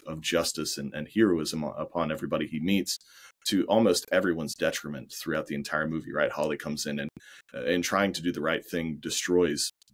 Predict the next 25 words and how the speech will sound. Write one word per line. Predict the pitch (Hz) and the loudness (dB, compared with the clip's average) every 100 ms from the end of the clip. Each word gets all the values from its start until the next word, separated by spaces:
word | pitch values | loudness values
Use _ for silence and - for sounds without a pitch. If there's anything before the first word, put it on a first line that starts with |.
| - - - - | -10 -10 -2 2
every, | 92 85 80 - _ | 2 2 -2 -6 _
everything | 92 90 85 80 | 2 2 0 -2
that | 78 | -2
everyone | 78 78 76 69 | -2 -4 -6 -4
has | - | -2
set | 76 78 | 0 2
up. | 87 - - - - - | 2 0 -14 -20 -20 -4
Um, | 87 80 76 71 - - | 0 0 -2 -6 -16 0
but | 98 85 | 2 2
that, | - 82 - 85 | 2 0 0 -2
uh, | 78 64 | -2 -4
uh, | 78 76 - _ _ _ _ - | -6 -6 -10 _ _ _ _ -10
because | 85 - 101 92 | -8 2 4 4
he | 92 | 4
has | 87 82 - | 2 0 -2
this, | 71 - - | -4 -6 -6
this | - 73 90 | -8 -6 -2
noble | 90 85 78 67 | 0 0 -2 -4
idea | 76 73 101 117 | -4 -2 4 4
of | - | 4
things, | - 76 71 - - _ _ _ _ - | -4 -6 -8 -12 -14 _ _ _ _ -6
the | 82 | -2
scene | - 98 92 | 0 2 0
where | 80 78 | 0 -4
Calloway, | - - 104 101 82 82 80 | -6 2 4 6 4 2 -2